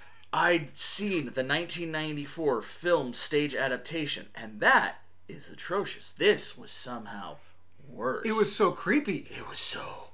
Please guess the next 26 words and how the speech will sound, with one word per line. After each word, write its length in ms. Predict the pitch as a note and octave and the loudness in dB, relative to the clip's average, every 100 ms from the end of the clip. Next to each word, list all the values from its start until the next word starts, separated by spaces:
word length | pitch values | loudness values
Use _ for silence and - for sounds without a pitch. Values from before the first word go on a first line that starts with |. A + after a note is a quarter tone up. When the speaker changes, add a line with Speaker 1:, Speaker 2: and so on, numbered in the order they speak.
| - | -14
Speaker 1:
it 160 | - | -12
was 100 | - - | -8 -4
so, 240 | - - | -4 -4
uh, 280 | - - - - - - - - | -6 -8 -10 -12 -16 -18 -16 -16
it 60 | |
was 100 | - | -6
so 200 | - - - | -2 -2 4
Speaker 2:
Sorry. 240 | F3+ C#3 | 4 6
Speaker 1:
bad. 100 | B2+ - D3+ - | 2 -2 -10 0
Speaker 2:
Continue 360 | - G3 A3 F#3 | 8 10 10 6
Speaker 1:
Anywho, 20 | |
Speaker 2:
your 80 | D#3+ | 2
story. 400 | - D#3 C3+ B2 | 0 2 2 4
Speaker 1:
so, 520 | - D3+ F3+ D3+ - - - - | 6 12 12 10 4 -12 -16 -12
so 320 | - G#3 F3+ - | 0 10 10 10
I'm 180 | A#3 C4 | 6 4
watching, 380 | F3 E3 E3+ - | 4 4 2 -2
and 100 | D#3 | -2
I'm 100 | G#3 | -2
just 180 | G#3 - | -4 -2
trying 280 | F3+ C3+ | -2 -2
to 60 | A2+ | -4
get 240 | G2+ G#2 - | -6 -6 -6
through 160 | A2 | -8
this 180 | G2+ F#2+ | -6 -6
experience. 880 | G#2 G2+ G#2+ G#2+ B2 G#2+ E2+ - - | -8 -8 -6 -4 -4 -6 -8 -12 -12